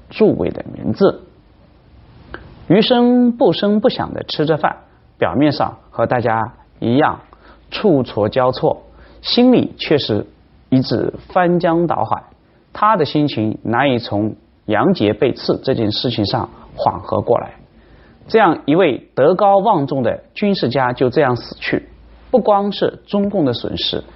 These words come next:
这其实也是全民族的损失。酒桌上，叶祥之越是兴奋，余生的心情就是越失落一分。第二天，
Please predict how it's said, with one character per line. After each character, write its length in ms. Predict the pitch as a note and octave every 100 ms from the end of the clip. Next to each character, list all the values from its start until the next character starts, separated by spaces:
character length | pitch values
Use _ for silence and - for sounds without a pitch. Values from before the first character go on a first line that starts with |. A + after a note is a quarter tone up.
| - - -
这 120 | G#3+
其 220 | F3+ G3+
实 180 | G3+ A3 A3 -
也 100 | -
是 160 | D3 F#3+
全 420 | F3+ - E3+ E3
民 200 | A3 E3
族 140 | D#3 C3+
的 80 | B2
损 240 | - F#2
失。 240 | - - - _ _ - - - - - - - - - - -
酒 220 | - A2
桌 180 | A#2+ G#3
上， 160 | - - - _ _
叶 200 | G#3+ A3+
祥 300 | A#2+ F#2+ A#2+
之 300 | C#3 E3 E3 -
越 180 | A#2+
是 140 | - C3+
兴 240 | G3+ C#3+
奋， 240 | B2 C#3+ - _ _ _ _ -
余 140 | A#2
生 220 | C#3 G3
的 80 | D#3
心 240 | G#2+ D3 C#3+
情 300 | G2+ G2+ - _ _
就 120 | - F2
是 180 | - -
越 260 | - A#2+ -
失 320 | - - D3 D3
落 200 | D#3 -
一 100 | E2
分。 220 | - - - _ _ _ _ _ _ _ -
第 100 | C#3+
二 120 | F#2
天， 300 | - B2